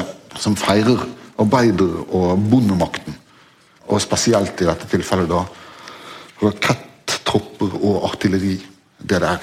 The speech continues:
utstyrt med. Raketter på siden, men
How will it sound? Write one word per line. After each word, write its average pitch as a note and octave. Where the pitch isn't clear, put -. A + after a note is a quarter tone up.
utstyrt -
med. F2
Raketter G2+
på -
siden, G#2
men G#2+